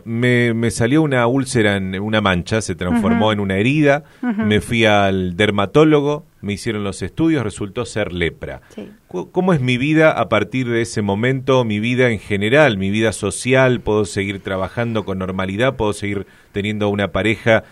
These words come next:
Speaker 1: sin, eh, riesgo de contagiarla,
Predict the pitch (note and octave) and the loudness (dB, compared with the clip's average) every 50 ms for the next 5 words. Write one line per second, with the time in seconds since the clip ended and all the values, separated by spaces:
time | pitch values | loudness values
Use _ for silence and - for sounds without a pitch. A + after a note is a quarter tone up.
0 | _ _ _ - - - A#2 A2+ A#2 A#2 A2+ - F2+ G#2 G2 G2 F#2+ F#2+ F#2+ F#2+ | _ _ _ -16 -8 -4 -2 0 0 0 -2 -2 0 2 4 4 4 4 4 2
1 | F2+ F2+ F#2 F#2 G2+ A#2+ A#2+ G#2 A2+ A2+ G2 G2+ - - F#2+ F#2+ F2+ - F2 - | 2 0 -2 -2 -2 -2 0 2 2 2 2 2 0 0 -2 -4 -4 -6 -8 -6
2 | - - B2 C3 C3+ C3+ B2+ B2+ A#2+ A#2 A#2 G#2 | -2 0 2 4 4 4 4 4 4 4 4 2